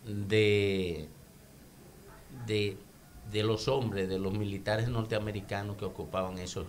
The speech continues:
helicópteros y que ahora están en Puerto Rico. Eh, nadie ha hablado de, de la actividad que ellos estaban realizando. Nadie ha dicho que era una actividad de reconocimiento, nadie ha dicho que era un ejercicio,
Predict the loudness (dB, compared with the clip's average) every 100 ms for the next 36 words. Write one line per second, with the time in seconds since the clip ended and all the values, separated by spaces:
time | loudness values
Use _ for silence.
0 | -6 -6 -6 -4 -4 -4 -6 -8 -10 -18
1 | -20 -18 -14 -4 -2 2 2 2 0 -2
2 | -4 -4 -4 -6 -8 -8 -10 -12 -16 -20
3 | -20 -20 -20 -20 -20 -20 -20 -20 -18 -16
4 | -2 6 8 8 6 6 6 6 6 6
5 | 6 4 -2 -4 -16 -16 -10 -8 -2 4
6 | 6 6 4 2 0 -2 -8 -16 -20 -20
7 | -20 -20 -20 -20 -20 -20 -20 -14 -4 2
8 | 4 4 2 0 2 2 2 2 0 0
9 | 0 0 0 -2 -2 -4 -4 -4 -4 -6
10 | -8 -10 -16 -20 -20 -20 -20 -18 -8 0
11 | 2 2 2 0 -2 -2 -4 -2 -2 -2
12 | -4 -6 -6 -4 -2 -2 -4 -6 -4 -6
13 | -6 -8 -2 0 0 -2 -4 -6 -6 -4
14 | -2 -2 -4 -6 -4 -4 -4 -4 -4 -2
15 | -4 -4 -4 -2 0 -2 -2 -4